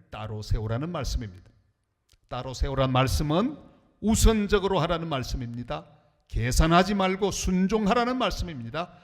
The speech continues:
아까워하지 말고 쓰레기 버리듯이 버리라는 그런 뜻입니다. 우리는 주님의 날을 따로 세워진 날로 생각하고 예배에 우선순위를 두고 예배합니다.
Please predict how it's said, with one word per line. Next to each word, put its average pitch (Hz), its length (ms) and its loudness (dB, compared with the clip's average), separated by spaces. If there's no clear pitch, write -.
아까워하지 220 720 -2
말고 220 360 -2
쓰레기 262 520 -4
버리듯이 247 680 -4
버리라는 107 560 -4
그런 - 240 -2
뜻입니다. - 500 -12
우리는 120 460 -6
주님의 127 320 -6
날을 110 500 -6
따로 143 240 -10
세워진 147 380 -12
날로 123 180 -10
생각하고 110 760 -8
예배에 127 680 -8
우선순위를 147 1160 -6
두고 165 420 -16
예배합니다. 92 640 -6